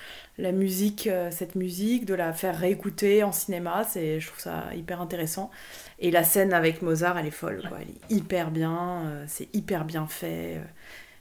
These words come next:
Mais non, non, je, je trouve que c'est tout à fait, euh, tout à fait, euh, honnête. Voilà, c'est pas, je pense que honnêtement, c'est pas, c'est,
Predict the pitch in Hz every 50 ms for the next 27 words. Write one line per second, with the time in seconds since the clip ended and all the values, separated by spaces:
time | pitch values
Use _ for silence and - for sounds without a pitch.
0 | - - 185 175 175 175 175 175 170 170 175 185 190 190 214 254 254 240 240 269
1 | - 233 196 180 180 175 175 - - 196 - - - 202 175 165 165 165 165 165
2 | 160 - - - - - 202 190 - - 208 196 190 180 170 165 160 165 - -
3 | - 196 180 - - - 202 196 190 180 170 170 170 - - - - 175 165 160
4 | 165 185 - - - - - - - - - - - - - - - - - -
5 | 170 156 147 147 151 - - 165 160 160 - 160 175 180 180 175 - - 226 226
6 | - - 269 - - 214 220 220 220 220 220 233 220 220 208 - - 202 214 214
7 | - - - - - - - - -